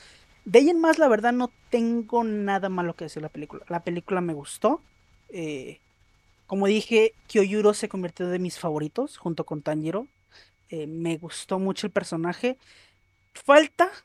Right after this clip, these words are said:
obviamente falta un poco más de contexto sobre él. Espero que en la segunda temporada, ya que va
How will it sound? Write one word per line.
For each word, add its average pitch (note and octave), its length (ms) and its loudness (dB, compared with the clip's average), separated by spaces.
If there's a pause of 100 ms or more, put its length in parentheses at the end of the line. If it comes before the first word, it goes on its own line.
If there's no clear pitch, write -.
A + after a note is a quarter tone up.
(100)
obviamente A#3 400 0
falta A#3+ 260 -4
un A3 60 -2
poco A#3 200 -4
más A3 200 0
de A#3 80 -2
contexto G3 500 -6
sobre F#3+ 360 -2
él. C#4+ 100 -6 (100)
Espero C4+ 680 4 (720)
que G#3 100 2
en G3+ 100 2
la F#3+ 220 2
segunda G#3 280 -2
temporada, G3+ 440 2
ya G#3 120 4
que G#3+ 140 -2
va F#3+ 360 2